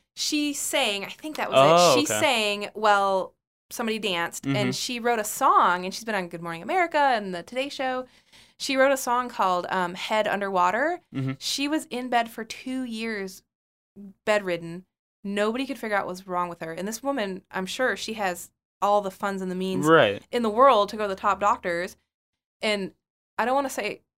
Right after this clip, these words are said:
Speaker 1: two years, maybe it was one, but it was definitely
Speaker 2: A significant
Speaker 1: a
Speaker 2: amount
Speaker 1: long
Speaker 2: of time.
Speaker 1: time.
Speaker 2: Yeah.
Speaker 1: And she wrote this album about feeling like she was dying and she was going to die.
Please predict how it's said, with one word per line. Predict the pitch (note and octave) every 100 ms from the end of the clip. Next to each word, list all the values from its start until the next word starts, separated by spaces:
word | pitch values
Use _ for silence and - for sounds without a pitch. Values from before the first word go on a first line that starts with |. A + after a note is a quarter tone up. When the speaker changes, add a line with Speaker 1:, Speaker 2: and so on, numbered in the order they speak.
| -
Speaker 1:
two | - A3
years, | E3+ F#3
maybe | F#3 F3+
it |
was | F#3
one, | F3 D#3+
but | G3+
it | F#3+
was | G#3+
definitely | C4 - C#4 A#3 A3+ _ -
Speaker 2:
A | B2+
significant | - G#3 G#3+ G#3 C3
Speaker 1:
a | G#3
Speaker 2:
amount | G3+ F#3+ F#3
Speaker 1:
long | F#3
Speaker 2:
of | F#3
time. | G3+ F#3 E3 D#3+
Speaker 1:
time. | -
Speaker 2:
Yeah. | - - _ _ _ - -
Speaker 1:
And | A3
she | - A3+
wrote | G#3+ A#3+
this | A3+ -
album | F3+ G#3+ C#4
about | F#3 F3 E3+
feeling | - G3+ G3+ G3
like | F#3 -
she | F#3+
was | F3 E3+
dying | E3 E3 F3 A#3 F#3+ E3+
and | E3+
she | F3
was | E3+
going | E3 E3+ F#3 A3+
to |
die. | F#3 D#3+ D3+ D3+